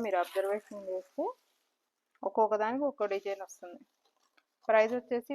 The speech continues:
only ట్వెల్వ్ హండ్రెడ్ నైంటీ నైన్ అండి. ఇదిగోండి మీకు ఇటు వచ్చేసి పళ్ళు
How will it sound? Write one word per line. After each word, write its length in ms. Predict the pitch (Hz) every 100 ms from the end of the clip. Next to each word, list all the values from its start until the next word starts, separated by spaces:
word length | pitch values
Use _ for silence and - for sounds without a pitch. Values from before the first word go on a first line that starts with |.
| 254
only 240 | 220 220 269 277
ట్వెల్వ్ 260 | 214 208
హండ్రెడ్ 280 | 214 208 202 202
నైంటీ 260 | 180 180 185
నైన్ 160 | 180 180
అండి. 200 | 185 269 494 _ _ _ _ _ _ _ _ _ _ -
ఇదిగోండి 360 | 180 165 165 175
మీకు 160 | 170
ఇటు 140 | 180 190
వచ్చేసి 400 | 190 - 226 415 539 _ _ _ _ _ _ _ _ _ _ _ -
పళ్ళు 220 | 190 208